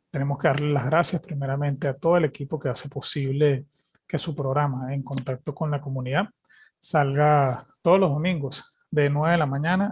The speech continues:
a diez de la mañana. En la dirección tenemos a Elías Santana, en la coordinación a Nora Liscano, equipo de redes comandado por Victoria Nieto,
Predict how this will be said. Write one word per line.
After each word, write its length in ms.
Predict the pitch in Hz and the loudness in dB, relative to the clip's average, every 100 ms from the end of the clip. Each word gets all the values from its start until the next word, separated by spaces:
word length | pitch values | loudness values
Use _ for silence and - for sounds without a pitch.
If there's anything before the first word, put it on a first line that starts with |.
| 170 | 0
a 80 | |
diez 220 | 139 139 135 | 0 2 2
de 100 | 147 | 2
la 60 | |
mañana. 440 | 139 120 117 107 - _ _ - _ - | 0 -2 -6 -10 -16 _ _ -20 _ -4
En 140 | 147 | 0
la 80 | 143 | 4
dirección 480 | 147 139 135 170 185 | 4 2 0 -2 0
tenemos 380 | 165 143 143 160 | 0 0 -2 0
a 60 | |
Elías 280 | 131 131 127 | 0 0 0
Santana, 520 | 135 120 147 190 208 - _ _ _ _ | -2 -2 2 2 0 -4 _ _ _ _
en 120 | 151 | -4
la 120 | 135 | -2
coordinación 580 | 143 131 131 127 143 139 | -4 -6 -6 -6 -6 -4
a 80 | 139 | -2
Nora 240 | 143 147 | -2 -2
Liscano, 600 | 135 131 - 165 190 196 - _ _ _ _ - | -2 -2 2 4 4 0 -6 _ _ _ _ -10
equipo 320 | 147 151 190 | -6 0 4
de 80 | 156 | 4
redes 420 | 151 175 185 - | 6 6 6 2
comandado 460 | - 143 135 143 151 | -4 -4 0 0 0
por 180 | 143 | -4
Victoria 400 | 127 - 143 135 | -4 -4 -2 0
Nieto, 460 | 131 165 175 202 170 | 0 0 0 -2 -6